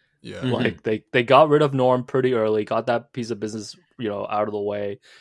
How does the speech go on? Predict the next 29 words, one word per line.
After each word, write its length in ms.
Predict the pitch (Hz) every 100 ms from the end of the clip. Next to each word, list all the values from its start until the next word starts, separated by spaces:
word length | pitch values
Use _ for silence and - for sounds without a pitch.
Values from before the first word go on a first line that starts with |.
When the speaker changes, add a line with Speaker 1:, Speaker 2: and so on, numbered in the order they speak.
| _
Speaker 1:
Mm-hmm. 80 | 113
Speaker 3:
They, 240 | 104 104 98
they 160 | 101
traded 340 | - 123 127 127
Terrence 360 | 120 117 117
Davis, 420 | 113 110 110 107
they 140 | - 92
traded 360 | - 120 120
Matt 240 | 110 104 107
Thomas, 600 | 101 101 101 104 - - _ _ _ _ _
and 140 | 110 107
it 80 |
seemed 240 | - 127 127
like, 200 | 117 -
all 140 | 127 139
right, 320 | 120 131 - 120
they're, 300 | 117 107 107
they're 180 | 113 107
clearing 520 | - - 123 127 123
the 100 | 127
roster 460 | 113 117 131 - 110
space 480 | - 101 98 110 -
to 180 | 104
take 280 | 98 113 110
on 260 | 107 113 110
maybe, 240 | 107 113
like, 220 | 110 104
three 340 | - 113 113 110
players, 640 | - 113 117 98 113 -